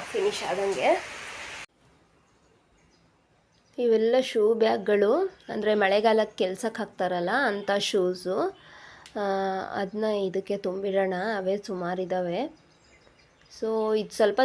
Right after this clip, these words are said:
ದೊಡ್ಡ ಚೀಲನೇ, ಇದಕ್ಕೆ ಸುಮಾರು ಐಟಮ್ ತುಂಬಿಸ್ಬೋದು. ನಾನು ಶೂ ಹೇಗಾಗುತ್ತೆ ನೋಡೋಣ ಅಂತ ಹಾಕ್ಕೊಂಡು ನೋಡ್ದೆ. ಆ, ಸುಮ್ನೆ ನಾನು ಇದುವರೆಗೂ ಹಾಕಿರ್ಲಿಲ್ಲ,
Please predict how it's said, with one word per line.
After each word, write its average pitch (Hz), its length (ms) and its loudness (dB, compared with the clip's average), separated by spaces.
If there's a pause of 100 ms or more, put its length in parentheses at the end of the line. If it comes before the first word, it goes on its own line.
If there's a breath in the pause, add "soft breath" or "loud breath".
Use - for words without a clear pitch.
ದೊಡ್ಡ 190 320 0
ಚೀಲನೇ, 220 760 2
ಇದಕ್ಕೆ 202 300 -2
ಸುಮಾರು 190 340 -2
ಐಟಮ್ 190 340 -2
ತುಂಬಿಸ್ಬೋದು. 196 1040 -2 (440 loud breath)
ನಾನು 220 440 4
ಶೂ 214 240 2
ಹೇಗಾಗುತ್ತೆ 208 720 4
ನೋಡೋಣ 196 440 0
ಅಂತ 196 320 -2
ಹಾಕ್ಕೊಂಡು 190 500 -2
ನೋಡ್ದೆ. 185 560 -2 (600 loud breath)
ಆ, 208 580 -2
ಸುಮ್ನೆ 226 580 2
ನಾನು 202 300 2
ಇದುವರೆಗೂ 208 440 4
ಹಾಕಿರ್ಲಿಲ್ಲ, 185 800 0